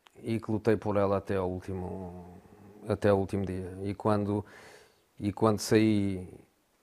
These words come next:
e depois regresso anos mais tarde como, como treinador principal, eu acho que não foi por acaso que regressei. Acho que aquilo que eu, que eu fiz, aquilo que eu dei, aquilo que eu tentei dar, aquilo que eu demonstrei enquanto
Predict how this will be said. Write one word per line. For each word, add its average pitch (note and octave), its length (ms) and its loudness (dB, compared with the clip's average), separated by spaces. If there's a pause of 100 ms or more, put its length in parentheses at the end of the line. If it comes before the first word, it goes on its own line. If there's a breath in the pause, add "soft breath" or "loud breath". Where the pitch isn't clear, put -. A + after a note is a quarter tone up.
(420)
e G#2+ 120 -2
depois G2+ 340 2
regresso G#2 600 4
anos G2 160 -2
mais G2+ 240 -4
tarde G#2 300 0
como, G2+ 320 -4
como G2 240 -6
treinador G2 300 -2
principal, G2 600 -6 (720 loud breath)
eu G#2+ 220 4
acho G#2 200 6
que - 100 -6
não G#2+ 100 2
foi G#2+ 180 0
por G#2+ 180 0
acaso G#2+ 380 6
que - 180 -12
regressei. A2 520 0 (960)
Acho - 320 4
que - 100 -2
aquilo G#2+ 260 0
que - 180 -4
eu, G#2 440 2
que - 120 -4
eu G#2 80 2
fiz, A2+ 360 0
aquilo G2+ 220 -4
que - 120 -10
eu G#2 100 2
dei, G#2 340 4
aquilo F#2+ 240 -6
que - 80 -10
eu F#2+ 80 -4
tentei G2 340 -2
dar, A2 320 6 (520 loud breath)
aquilo F#2+ 260 -2
que - 80 -4
eu G#2+ 60 2
demonstrei G#2 540 2
enquanto F#2+ 1000 -2